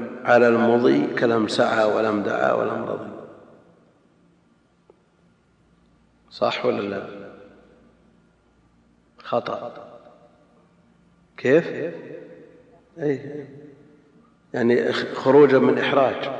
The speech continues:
نعم، خروجا من إحراج، يعني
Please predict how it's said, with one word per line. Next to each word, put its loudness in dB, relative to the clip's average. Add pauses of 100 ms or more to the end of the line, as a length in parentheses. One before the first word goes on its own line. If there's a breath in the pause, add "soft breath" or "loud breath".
(1160)
نعم، 0 (800)
خروجا 6
من 4
إحراج، 0
يعني -2